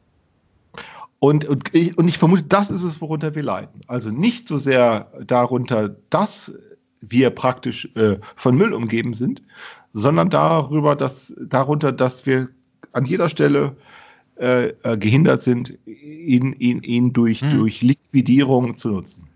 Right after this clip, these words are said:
Speaker 2: Ja. Ja, interessant. So. Also ich bin fertig für heute.
Speaker 1: Mhm.
Speaker 2: Mir glühen die Federn.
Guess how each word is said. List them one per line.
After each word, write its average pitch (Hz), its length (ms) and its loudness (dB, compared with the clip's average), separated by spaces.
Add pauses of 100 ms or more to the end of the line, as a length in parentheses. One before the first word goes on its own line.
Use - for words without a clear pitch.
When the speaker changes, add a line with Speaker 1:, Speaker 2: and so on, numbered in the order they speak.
(1200)
Speaker 2:
Ja. 107 200 -8 (1300)
Ja, 127 120 0
interessant. 123 500 -4 (1120)
So. 127 400 -2 (1120)
Also 120 220 0
ich 135 140 -4
bin 156 120 -6
fertig 113 300 -4
für 110 120 -2
heute. 87 300 -4 (380)
Speaker 1:
Mhm. 160 440 2 (440)
Speaker 2:
Mir 113 140 -2
glühen 117 200 -8
die 110 80 -4
Federn. 101 380 -2